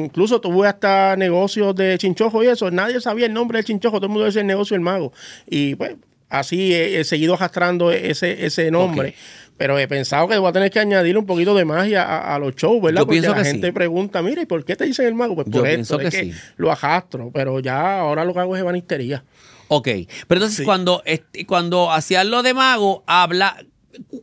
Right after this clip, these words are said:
Speaker 2: cuando te expresabas con el público y hacías lo tuyo, ¿lo hacías haciendo la magia, pero con tu estilo como el que tienes ahora, o no? ¿Lo hacías
Speaker 1: Pues
Speaker 2: un poco
Speaker 1: no,
Speaker 2: más
Speaker 1: pues
Speaker 2: serio?
Speaker 1: fíjate, cuando hacía la magia, entonces era que era bien excéntrico, ropa negra,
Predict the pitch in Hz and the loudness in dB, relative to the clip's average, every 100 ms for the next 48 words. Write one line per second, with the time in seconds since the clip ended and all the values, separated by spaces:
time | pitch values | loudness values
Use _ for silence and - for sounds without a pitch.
0 | _ 233 214 208 208 208 202 185 - 190 | _ 0 0 0 -4 -2 -2 -2 -2 -4
1 | - 220 214 240 254 240 196 240 240 240 | 0 2 2 0 -2 -2 -2 -2 -2 0
2 | 214 196 165 180 185 202 175 151 143 147 | 0 0 0 0 0 0 0 0 2 0
3 | 139 180 214 247 - _ - - - - | -2 -2 0 0 -6 _ -20 -20 -20 -20
4 | - _ _ _ - 180 208 202 233 254 | -20 _ _ _ -4 -2 0 0 2 2
5 | 254 254 254 262 262 - 202 196 190 175 | 2 2 2 0 -2 -2 -2 0 -2 0
6 | 196 147 - 208 247 240 240 233 233 233 | 0 0 -2 0 0 -2 -2 0 -2 0
7 | 240 254 269 220 170 156 147 139 185 151 | 0 2 2 2 0 0 0 2 2 2
8 | 143 165 156 135 127 160 123 143 135 131 | 0 0 0 0 0 -2 -4 -6 -4 -6
9 | 127 147 165 190 226 202 143 143 143 147 | -4 -2 -2 -2 -2 -2 -2 -6 -6 -4
10 | 147 135 135 127 123 127 127 113 123 127 | -4 -6 -4 -4 -4 -6 -6 -6 -6 -4
11 | 123 123 123 127 135 131 117 120 123 127 | -6 -6 -8 -8 -8 -10 -12 -10 -10 -10
12 | 127 123 123 | -10 -10 -12